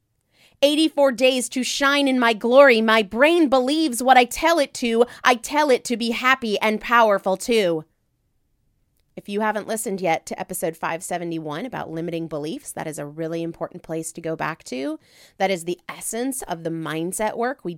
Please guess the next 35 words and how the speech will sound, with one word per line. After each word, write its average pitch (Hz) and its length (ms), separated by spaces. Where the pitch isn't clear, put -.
do 170 240
in 254 140
the 262 80
twelve 262 320
Weeks 254 220
to 262 80
Transformation, 277 760
because 240 340
your 262 180
brain 262 720
believes 269 640
what 285 160
you 311 100
tell 359 260
it 359 160
to. 175 280
So 349 220
if 349 100
your 330 160
brain 339 420
believes, 311 640
because 294 360
you're 311 140
telling 330 500
it, 247 220
"I'm 277 240
an 262 80
emotional 254 500
eater, 240 380
I'm 277 320
inconsistent, 247 1080
I'm 269 240
stuck, 240 540
I'm 277 220
unmotivated," 240 880